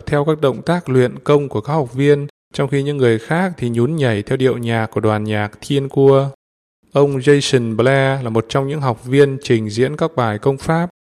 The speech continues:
Sau nhiều năm tu luyện, ông chia sẻ rằng Pháp Luân Đại Pháp giúp ông trở thành một người tốt hơn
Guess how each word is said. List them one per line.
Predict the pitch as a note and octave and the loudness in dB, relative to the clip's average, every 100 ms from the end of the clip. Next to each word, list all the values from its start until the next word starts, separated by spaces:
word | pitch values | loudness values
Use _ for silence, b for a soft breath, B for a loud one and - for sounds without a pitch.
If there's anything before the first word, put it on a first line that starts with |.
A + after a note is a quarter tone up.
| _ | _
Sau | - D#3+ | -6 -2
nhiều | D3+ B2 A#2 | 0 2 2
năm | C#3+ C#3+ | -2 0
tu | C#3+ | 4
luyện, | C#3 C3 - - - | 4 4 0 -12 -4
ông | C#3 | -4
chia | C3+ D3 C#3 | -2 0 0
sẻ | - G#2 | 0 -4
rằng | G#2 A2+ A2 G#2 - _ _ - | -2 -4 -4 -8 -14 _ _ -4
Pháp | D3+ | 0
Luân | C#3+ B2 | 0 0
Đại | A#2+ | -4
Pháp | - D#3+ E3+ C#3+ | -4 -2 -2 -2
giúp | C3+ E3 | -2 0
ông | C#3+ C#3 | 0 0
trở | - G2+ | -4 -4
thành | A2 G#2+ | -4 -4
một | A2 | -4
người | G#2+ G#2+ G#2 | 0 0 2
tốt | D#3 D#3 | 0 2
hơn | C#3+ C#3 C#3 | 4 2 0